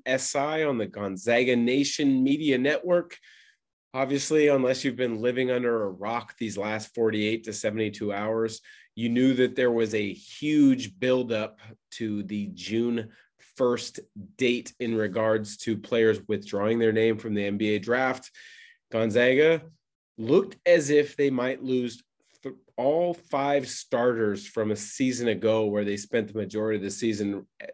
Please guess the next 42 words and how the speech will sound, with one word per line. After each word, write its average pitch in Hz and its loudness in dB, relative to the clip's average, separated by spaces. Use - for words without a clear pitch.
ranked 107 -2
as 104 -4
the 104 -4
number 101 -4
one 98 -2
team 110 -2
in 123 0
all 131 6
of 123 0
college 123 0
basketball. 120 -2
Well, 110 0
lo 131 4
and 180 0
behold, 139 0
three 123 -2
guys 127 2
are 139 0
back. 95 -4
Rasir 120 0
Bolton 143 2
was 117 -2
the 107 -6
first 135 -4
one 143 0
to 117 0
withdraw 120 -2
his 117 -4
name 123 0
from 113 -6
the 107 0
N 110 -2
B 110 0
A 104 -2
draft 110 -4
and 104 -4
announce 113 0
that 110 -2
he 131 -4
was 123 0
going 123 0
to 117 -6